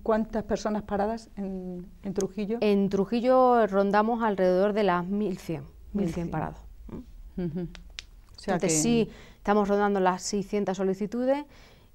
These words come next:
Speaker 2: y yo espero que a finales de esta semana hayamos revisado todas. Esta mañana estábamos ya, estábamos ya en las cuatrocientas solicitudes, con lo cual nos quedan unas ciento noventa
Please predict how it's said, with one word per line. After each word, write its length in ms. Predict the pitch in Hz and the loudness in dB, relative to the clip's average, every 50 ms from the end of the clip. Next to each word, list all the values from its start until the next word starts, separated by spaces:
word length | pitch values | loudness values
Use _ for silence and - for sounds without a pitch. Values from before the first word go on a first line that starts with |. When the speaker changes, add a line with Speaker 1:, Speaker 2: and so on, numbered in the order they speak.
| - | -8
Speaker 2:
y 160 | - 196 196 185 | -4 -2 -2 0
yo 100 | 175 196 | 0 0
espero 360 | 190 190 - 170 208 220 226 | 0 0 -2 -2 0 -2 -2
que 100 | - 214 | -2 -2
a 40 | 202 | -2
finales 320 | - - 190 196 208 202 | -2 -2 -2 0 0 -2
de 40 | 190 | -2
esta 160 | 202 - 190 | -4 -6 -6
semana 500 | 180 - 185 180 180 185 190 196 196 196 | -6 -4 -4 -4 -2 -2 -2 0 0 0
hayamos 360 | 185 185 175 185 185 185 190 185 | 0 0 0 0 -2 -2 -2 -2
revisado 400 | 185 175 180 - - 175 170 170 | -2 -4 -4 -4 -4 -6 -6 -4
todas. 320 | - 214 214 208 185 180 | -4 -4 -2 -2 -2 -2
Esta 180 | 190 185 - 196 | -4 -4 -4 -4
mañana 380 | 185 180 185 190 196 190 185 | -2 -2 -2 -2 0 -2 -2
estábamos 420 | 175 - - 185 180 180 185 180 185 | -4 -4 -4 -2 -2 -2 -2 -2 -2
ya, 200 | 180 180 180 180 | 0 0 0 0
estábamos 360 | 175 175 - 180 175 180 180 | -2 -2 -4 -4 -2 -2 -2
ya 100 | 180 180 | -2 -2
en 60 | 180 | -2
las 120 | 180 175 - | -2 -4 -6
cuatrocientas 680 | - - 175 170 - 170 170 - - 202 196 190 196 190 | -6 -4 -4 -4 -4 -6 -8 -6 -4 -4 -2 -4 -4 -4
solicitudes, 520 | 202 196 190 190 196 190 180 180 180 185 | -4 -4 -4 -4 -6 -6 -4 -4 -4 -4
con 160 | 185 - 185 | -6 -6 -8
lo 80 | 165 160 | -8 -6
cual 220 | - 175 170 170 | -6 -6 -6 -4
nos 100 | 170 170 | -6 -8
quedan 220 | 170 - 202 190 190 | -8 -6 -4 -4 -2
unas 260 | 190 190 180 170 170 | -4 -4 -4 -6 -8
ciento 320 | - 208 196 190 180 180 | -6 -6 -4 -4 -4 -4
noventa 480 | 165 165 170 185 180 185 175 175 156 156 | -6 -6 -4 -4 -4 -4 -4 -4 -6 -6